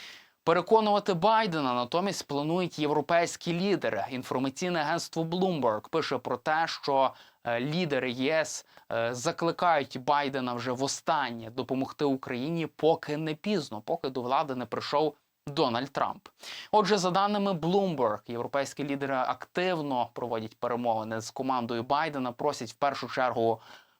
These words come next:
використати всі кошти, які були затверджені раніше американським конгресом на допомогу Україні, і це так, зараз так і діють, так і працюють. Е, Пентагон зараз надсилає Україні все озброєння. До Нового року Україна отримає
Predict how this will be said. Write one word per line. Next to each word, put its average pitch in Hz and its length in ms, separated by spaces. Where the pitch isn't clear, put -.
використати 139 640
всі 214 260
кошти, 165 460
які 117 220
були 123 340
затверджені 123 720
раніше 120 380
американським 120 640
конгресом 120 500
на 123 100
допомогу 117 480
Україні, 131 560
і 117 40
це 120 180
так, - 300
зараз 117 380
так - 220
і 113 440
діють, 160 320
так 117 200
і 120 40
працюють. 147 640
Е, 110 80
Пентагон 131 640
зараз 123 260
надсилає 120 500
Україні 120 460
все 127 240
озброєння. 131 680
До 120 120
Нового 123 380
року 139 280
Україна 123 440
отримає 117 600